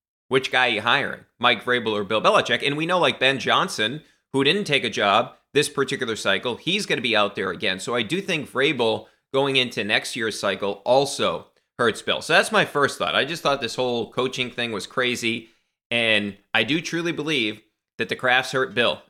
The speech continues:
in this whole process. And I'm gonna <laughs> stick to that. I really, truly believe. Now, Bill did some damage to himself, but I also think the Crafts didn't help him. I, I am still absolutely floored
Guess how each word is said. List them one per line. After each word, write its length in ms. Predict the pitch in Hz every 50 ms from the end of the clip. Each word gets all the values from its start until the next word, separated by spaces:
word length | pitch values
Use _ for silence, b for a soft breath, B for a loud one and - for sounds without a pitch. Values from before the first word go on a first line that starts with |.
| _ -
in 80 | 110
this 140 | 110 107 -
whole 140 | 117 107 101
process. 680 | - - 98 95 95 - - - - - - - - _ _ -
And 160 | - 101 101 104
I'm 80 | 104
gonna 160 | 113 113 117
<laughs> 0 |
stick 320 | 113 - - 160 151 - -
to 120 | - 143
that. 240 | 143 135 135 131 -
I 60 | 104
really, 480 | 104 107 110 113 120 127 135 139 139 131
truly 280 | - - 135 131 127
believe. 300 | 110 123 120 123 123 B B B B
Now, 180 | - 156 151 139
Bill 280 | 113 101 147 151 180
did 200 | 151 175 175 160
some 140 | - 160 139
damage 400 | 127 135 139 143 139 127 117 -
to 100 | - 123
himself, 380 | 117 107 101 - 135 113 101 -
but 140 | 95 95 104
I 60 | 117
also 300 | 131 147 151 - 156 135
think 220 | - 143 131 123
the 80 | 107 101
Crafts 480 | - 120 120 113 107 101 - - - _ _ _ _ _ _ _
didn't 200 | - 139 135 123
help 280 | 107 117 117 113 104 101
him. 140 | 98 95 - -
I, 120 | 127 147 -
I 100 | 156 170
am 140 | 196 190 -
still 600 | - - - - 143 135 120 110 107 - - _ _ - -
absolutely 600 | 135 147 151 - - 165 143 139 135 - 123 117
floored 480 | 113 - 110 113 104 101 95 95 -